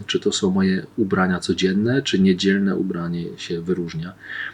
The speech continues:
I drugie, czy mam duszę przygotowaną, czy przychodzę i jestem po prostu brudny, jak ten gościu, którego wyrzucono.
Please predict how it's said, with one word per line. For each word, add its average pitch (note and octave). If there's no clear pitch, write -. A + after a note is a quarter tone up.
I D#3+
drugie, A#2
czy D#3+
mam G3+
duszę A3
przygotowaną, E2+
czy -
przychodzę D#3
i B2+
jestem C3+
po B2+
prostu A#2
brudny, G#2+
jak F#2+
ten F#2+
gościu, G2+
którego F2+
wyrzucono. E2+